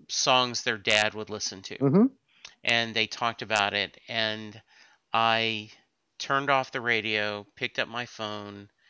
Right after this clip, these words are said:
Speaker 1: and my dad was alive at the time, and I said, "Everyone on that show was, f-, from memory, these are the songs that my dad would talk about.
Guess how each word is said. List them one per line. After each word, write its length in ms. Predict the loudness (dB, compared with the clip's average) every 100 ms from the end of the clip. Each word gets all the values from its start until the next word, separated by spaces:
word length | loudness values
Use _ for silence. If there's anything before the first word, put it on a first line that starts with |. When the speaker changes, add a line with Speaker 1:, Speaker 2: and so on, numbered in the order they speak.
| -20 -20 _ _ _ _
Speaker 1:
and 200 | -4 -2
my 100 | -2
dad 320 | -2 2 2 0
was 140 | -8
alive 340 | -6 -2 -2
at 100 | -4
the 120 | -8 -10
time, 600 | -4 -2 0 -2 -6 -14
and 160 | -12 -8
I 120 | -8
said, 600 | -6 -2 0 0 -2 -8 _ -20 -20 -20 _ _ _ 0
"Everyone 440 | 2 4 2 0
on 120 | 0
that 200 | 0 0
show 760 | 0 0 0 0 -2 -6 -8 -14 _ _ _ _ _ _
was, 440 | -8 -4 -2 -4 -8 _ _ _
f-, 320 | -20 -16 -16 -14
from 480 | -6 -4 -4 -2
memory, 760 | 2 2 0 -6 -4 -6 -8 -14 _ _ _ _ _ _ _ _ -20 -14
these 320 | -2 -2 -2
are 40 | -4
the 120 | -6
songs 480 | -4 -2 -2 -4 -10
that 140 | -14
my 340 | -14 -8 -6 -4
dad 400 | -2 -2 -4 -8
would 140 | -14 -16 _ -20 _
talk 300 | -6 -4 -4
about. 440 | -6 -6 -4 -6